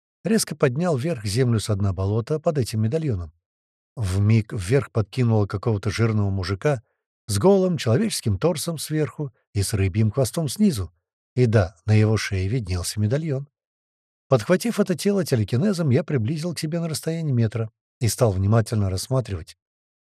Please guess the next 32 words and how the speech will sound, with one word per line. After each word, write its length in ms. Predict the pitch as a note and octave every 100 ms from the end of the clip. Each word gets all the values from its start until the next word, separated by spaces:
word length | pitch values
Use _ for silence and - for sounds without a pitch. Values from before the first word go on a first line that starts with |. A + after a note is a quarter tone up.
| -
Реально 480 | G#2+ F#2 E2 F2 A#2+
мужской 400 | A#2 - A2 G#2+
торс 380 | G2+ G2 G#2+
полного 400 | - F#2+ E2+ G2
человека, 600 | F#2+ C#3 D3+ F2 F2 B2 - _ _ _
лет 360 | - F#2 G#2 -
сорока 380 | - G#2 G2 G2+
пяти. 400 | C#3+ - G2+ G#2+ _ _ _ -
Голова 380 | G2 G#2+ C#3+
тоже 260 | G#3+ G#2 G#2
человеческая, 760 | - E3 E3+ D#3+ - - D3+ - _ _ _ -
только 320 | B2 A2 A2+
по 140 | A#2+
краям 400 | G#2+ A#2 A#2 A2+
рта 260 | A2 A2 E3
вниз 260 | A2 E3+
спускаются 580 | - - - D#3+ F3+ -
усы, 360 | G2 - A2+ C3 _ _ -
как 220 | A2 A2
у 80 | A2
карпа 360 | - - G#2+
или 140 | F#2 G2
сазана. 520 | - G2+ C#3 A2+ D2+ _ _ _ _ _ _ _ -
И 180 | A2+ G#2
у 100 | G#2
него 180 | G#2+
такой 300 | G2+ G2+ -
же 120 | F#2+ F#2+
толстый, 460 | - A#2 - G#2+
как 240 | - G#2+ -
и 100 | F#2+
торс, 460 | - D3+ G#2+ -